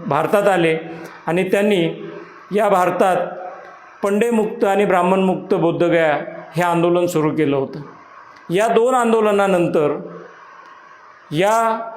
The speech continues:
देशामध्ये ज्यांची पंचेचाळीस वर्ष सत्ता होती त्या काँग्रेसने कधीच तो बदल केलेला नाही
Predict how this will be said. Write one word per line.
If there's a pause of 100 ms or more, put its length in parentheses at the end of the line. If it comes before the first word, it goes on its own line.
(120)
देशामध्ये (260)
ज्यांची
पंचेचाळीस
वर्ष
सत्ता
होती
त्या
काँग्रेसने
कधीच
तो
बदल
केलेला
नाही